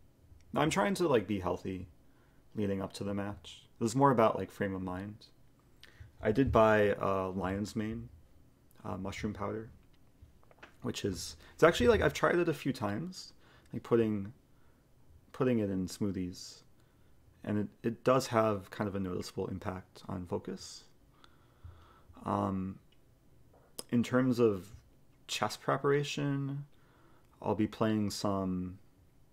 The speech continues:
some training matches with friends.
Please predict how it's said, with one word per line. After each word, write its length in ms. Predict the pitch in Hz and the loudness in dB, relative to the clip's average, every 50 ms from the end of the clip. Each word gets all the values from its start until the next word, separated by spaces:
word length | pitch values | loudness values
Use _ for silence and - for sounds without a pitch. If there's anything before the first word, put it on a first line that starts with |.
| _ - - - - | _ -20 -20 -20 -12
some 240 | - - 147 156 139 | -2 -2 0 0 0
training 340 | - - 123 120 117 110 | 2 2 2 2 2 0
matches 680 | 104 95 95 98 - - 101 95 92 92 - - - - | 0 -2 -4 -6 -6 -6 -6 -6 -6 -8 -12 -14 -16 -14
with 160 | - 101 98 - | -12 -12 -12 -12
friends. 680 | - - 98 95 92 95 98 98 - - - - - | -8 -6 -6 -4 -4 -6 -8 -10 -12 -14 -16 -18 -20